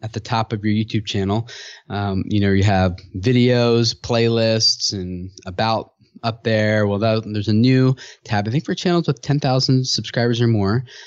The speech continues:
called a community tab. And what that community tab does is this is the place where you can interact with your community beyond just a published video.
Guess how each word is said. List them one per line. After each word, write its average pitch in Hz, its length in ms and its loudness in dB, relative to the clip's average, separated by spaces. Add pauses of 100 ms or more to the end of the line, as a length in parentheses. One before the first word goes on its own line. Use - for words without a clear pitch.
(140)
called 120 240 0
a 117 40 0
community 127 600 2
tab. 92 460 -6
And 113 160 2
what 123 140 0
that 135 200 -2
community 165 540 2
tab 101 300 -2
does 101 340 -2 (340)
is 123 460 2 (140)
this 170 120 2
is 196 80 0
the 180 80 0
place 151 260 0
where 135 80 0
you 127 60 2
can 131 140 -4
interact 120 420 -2
with 113 120 -6
your 113 100 -6
community 107 580 0
beyond 113 640 2 (120)
just 107 440 -4 (680)
a 104 80 -4
published 101 560 -6 (160)
video. 92 520 -4